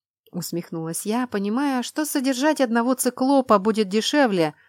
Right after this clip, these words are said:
чем целую бригаду рабочих. Да и как подъёмный кран он вполне сгодится потом для разгрузок. Вон как Снежинку поднял, будто коняшка вообще ничего не весила.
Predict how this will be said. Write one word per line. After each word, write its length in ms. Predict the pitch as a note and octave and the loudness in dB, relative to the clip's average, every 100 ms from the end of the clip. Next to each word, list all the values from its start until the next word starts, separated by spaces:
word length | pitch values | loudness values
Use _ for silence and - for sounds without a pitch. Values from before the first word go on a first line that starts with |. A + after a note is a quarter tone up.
| _ | _
чем 280 | - G#3+ F#3 | -8 -4 -4
целую 400 | - C4+ A#3 G#3+ | -2 0 2 2
бригаду 520 | F3+ G3 F3+ F#3+ F3 | 2 0 4 2 4
рабочих. 680 | F#3 F#3 E3+ D3+ - - - _ _ _ _ _ _ - | 2 2 0 -4 -4 -14 -18 _ _ _ _ _ _ -4
Да 160 | A#3 | 0
и 100 | D4 | 0
как 260 | C#4+ E4+ - | 2 0 4
подъёмный 500 | B3 A3 C#4 B3 A#3 | 2 4 2 2 0
кран 440 | C4+ D#4 C#4 G#3 - | 0 2 4 2 0
он 160 | A3 | -2
вполне 440 | - B3+ C#4 D4+ C#4+ | 0 2 2 2 0
сгодится 720 | - C#4 D4+ C#4+ - F3+ E3 - _ | 2 4 4 0 -2 -2 -4 -16 _
потом 560 | E4+ D#4+ G3+ D3+ D#3+ A#3 | -2 0 0 0 -4 -4
для 160 | C#4+ | 2
разгрузок. 680 | C#4 B3 G3 F3 D#3 D#3+ - _ _ _ _ _ _ | 4 2 0 -2 -4 -8 -18 _ _ _ _ _ _
Вон 320 | D4+ E4+ C4+ | 0 4 4
как 200 | G#3+ G#3 | 4 2
Снежинку 540 | - A#3+ A#3 A#3+ G3 A#3 | 4 2 4 2 2 0
поднял, 500 | - A3+ F#3 F#3 G3+ | 4 4 4 2 0
будто 300 | B3+ D4 D#4+ | -2 0 0
коняшка 500 | F4+ D#4+ D4 - C#4+ | 2 2 2 2 6
вообще 380 | C#4+ C4+ - B3 | 6 4 0 0
ничего 380 | C4 - B3+ | 0 0 0
не 140 | A#3+ A3 | 2 2
весила. 520 | F#3 D#3+ - D#3 D#3+ | 0 -2 -4 -6 -8